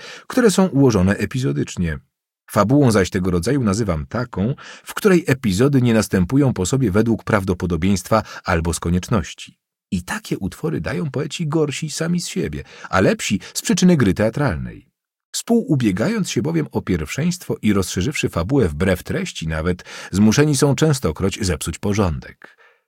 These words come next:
A naśladowanie jest nie tylko naśladowaniem akcji w sobie skończonej,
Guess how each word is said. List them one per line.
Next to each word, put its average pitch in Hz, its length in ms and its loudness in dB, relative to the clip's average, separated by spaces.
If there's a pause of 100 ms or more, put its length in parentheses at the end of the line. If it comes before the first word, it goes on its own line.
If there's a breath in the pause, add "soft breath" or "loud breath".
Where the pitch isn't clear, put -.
(240)
A 101 140 2
naśladowanie 76 800 -2
jest 98 340 -6
nie 85 120 0
tylko 185 320 -2
naśladowaniem 90 760 0
akcji 95 420 -2
w - 60 -8
sobie 82 220 -4
skończonej, 78 760 -6